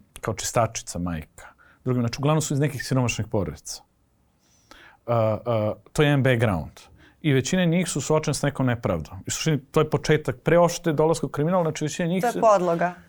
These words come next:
Speaker 1: To je podloga koju pravi ovo društvo. Znači, većina njih imaju neku priču, neka velika nepravda koja im se desila. Jednom otac je vodio menjačnicu. I neki kriminalci koji su došli da pljačkaju menjačnicu su gubili njegovog oca.
Speaker 2: Aha.
Speaker 1: I onda prva nepravda koju on vidi kao dete, on je bio malo dete,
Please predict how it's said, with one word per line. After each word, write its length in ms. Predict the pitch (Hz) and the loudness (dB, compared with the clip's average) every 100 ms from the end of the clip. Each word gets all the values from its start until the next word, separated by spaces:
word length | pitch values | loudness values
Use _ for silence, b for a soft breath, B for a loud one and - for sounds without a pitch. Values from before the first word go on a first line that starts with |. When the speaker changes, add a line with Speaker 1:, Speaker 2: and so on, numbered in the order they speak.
| _ | _
Speaker 1:
To 80 | - | 2
je 120 | 180 | 4
podloga 360 | 180 180 180 165 | 4 4 4 0
koju 120 | 160 | 0
pravi 200 | 156 160 | 2 4
ovo 100 | 147 | 4
društvo. 380 | 131 139 - 127 | 4 2 0 -4
Znači, 160 | 120 139 | -6 -4
većina 240 | - 185 | -2 0
njih 260 | 165 180 - | 0 0 0
imaju 180 | 170 156 | 0 2
neku 300 | 165 165 131 | 0 -2 -8
priču, 420 | - 147 170 151 | -2 0 0 -2
neka 180 | 151 139 | -2 0
velika 340 | 143 156 151 | 2 0 0
nepravda 480 | 139 143 143 127 127 | -2 0 0 0 -2
koja 160 | 123 127 | -2 -2
im 40 | |
se 140 | - | 0
desila. 460 | 127 117 - - - _ _ _ b b b - | 2 2 0 -10 -18 _ _ _ b b b 0
Jednom 380 | 143 156 156 | 2 4 2
otac 360 | 143 151 147 - | 2 0 -4 -4
je 60 | 139 | 0
vodio 320 | 147 131 135 | 0 0 0
menjačnicu. 680 | 131 127 113 - - - - _ _ _ _ _ _ _ - | 2 0 -2 -8 -12 -16 -16 _ _ _ _ _ _ _ -4
I 80 | |
neki 100 | 143 | -2
kriminalci 340 | 139 143 143 - | 0 0 0 0
koji 100 | 139 | -2
su 20 | |
došli 200 | 135 139 | 0 -2
da 40 | |
pljačkaju 320 | - 151 - 131 | 0 -2 0 -2
menjačnicu 300 | 135 - - | -2 -4 -6
su 100 | 135 | -2
gubili 420 | 131 113 82 80 - | 2 2 -2 -6 -10
njegovog 320 | 110 110 107 | -6 -2 0
oca. 320 | 107 - - - _ _ | -2 -2 -8 -14 _ _
Speaker 2:
Aha. 300 | - 98 196 165 - _ B B B B B B | -18 -16 -18 -20 -20 _ B B B B B B
Speaker 1:
I 120 | 156 | 0
onda 200 | 151 170 | 2 2
prva 340 | 165 - 175 170 | 0 0 2 4
nepravda 360 | 165 165 151 | 4 2 0
koju 160 | 131 151 | 2 2
on 60 | 143 | 4
vidi 240 | 160 110 | 2 0
kao 180 | - 127 | 0 2
dete, 400 | 135 135 135 85 | 2 2 0 -4
on 80 | 110 | -2
je 60 | |
bio 160 | 113 123 | 0 0
malo 400 | 90 131 127 110 | 0 2 2 2
dete, 380 | 101 98 - | -2 -4 -8